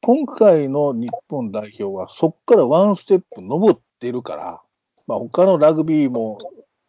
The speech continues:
レベルは上がってるんだろうと思うけど、日本だって上がってるぞっていうのを存分に今も見せてくれてるので、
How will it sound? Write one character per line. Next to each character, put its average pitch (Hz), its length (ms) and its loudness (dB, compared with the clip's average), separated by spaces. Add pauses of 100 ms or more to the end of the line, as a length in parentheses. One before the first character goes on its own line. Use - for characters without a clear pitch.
(960)
レ 131 140 -6
ベ 147 100 0
ル 147 100 2
は 135 140 0
上 143 60 -2
が 165 80 4
っ 160 100 -2
て 180 80 2
る 156 120 -4
ん 120 40 -10
だ 101 80 -12
ろ 90 160 -16
う - 20 -20
と 95 140 -20
思 104 100 -14
う - 20 -20
け 95 100 -18
ど、 90 200 -18 (500)
日 131 120 -6
本 214 300 -10
だ - 100 -12
っ - 40 -20
て - 80 -10
上 151 100 -4
が 170 80 2
っ 170 60 -6
て - 120 -2
る 170 100 2
ぞ 208 100 0
っ 240 160 -4
て 156 80 -8
い 135 40 -4
う 131 40 -6
の 113 140 -8
を 98 60 -14
存 214 300 0
分 233 180 2
に 240 140 -2
今 135 140 0
も 113 120 -6
見 101 200 -12
せ - 60 -20
て 117 100 -12
く 120 80 -10
れ 113 60 -10
て 110 80 -14
る 104 80 -14
の 95 120 -20
で、 90 180 -18